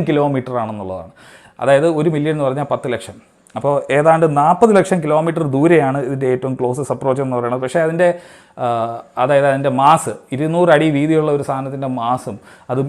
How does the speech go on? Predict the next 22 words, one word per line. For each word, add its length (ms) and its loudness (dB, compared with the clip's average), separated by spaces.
ഇത്രയും 380 2
സ്പീഡിൽ 360 0
വരുമ്പോൾ 300 0
അതിൻ്റെ 240 0
കൈനറ്റിക് 420 0
എനർജി 240 -2
എന്ത്, 220 -2
എന്തായിരിക്കും 540 2
എന്നുള്ളത് 340 -2
നമുക്ക് 240 -6
വേണമെങ്കിൽ 340 -6
കാൽക്കുലേറ്റ് 420 -2
ചെയ്ത് 100 0
നോക്കാം. 220 -6
ആ 40 4
വലിപ്പത്തിലുള്ള 580 2
ഒരു 140 -6
സാധനം 340 -2
ഭൂമിയിൽ 320 -4
ഇമ്പാക്റ്റ് 320 -2
ചെയ്യുകയാണെങ്കിൽ 400 -6
വളരെ 200 0